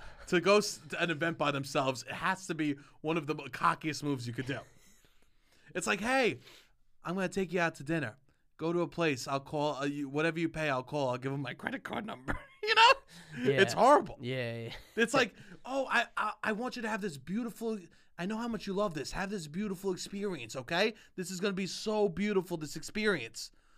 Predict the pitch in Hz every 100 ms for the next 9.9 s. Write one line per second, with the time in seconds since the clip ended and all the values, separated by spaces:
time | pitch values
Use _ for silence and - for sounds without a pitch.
0 | _ _ - - _ _ _ _ - 165
1 | 160 175 220 233 196 175 175 170 160 240
2 | 190 180 - - - - - 622 640 622
3 | - - 277 254 254 247 294 330 285 254
4 | - 226 302 247 139 143 233 349 453 -
5 | - - _ - - 180 240 - - 143
6 | 156 147 165 160 156 160 156 170 185 165
7 | 190 233 381 - - - 127 175 269 226
8 | 262 - 277 240 202 185 - 208 196 170
9 | 170 165 135 117 117 127 160 - -